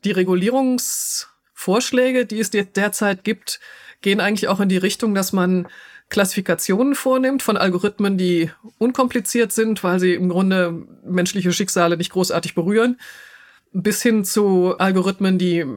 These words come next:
Menschen eben sehr stark berühren, die et-, die zum Beispiel dafür verwendet werden,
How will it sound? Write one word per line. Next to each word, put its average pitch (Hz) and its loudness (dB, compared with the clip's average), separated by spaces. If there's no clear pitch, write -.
Menschen 180 0
eben 175 2
sehr 208 2
stark - -2
berühren, 226 2
die 196 0
et-, - -6
die 190 0
zum 180 -2
Beispiel 175 0
dafür 170 -2
verwendet 180 0
werden, 175 0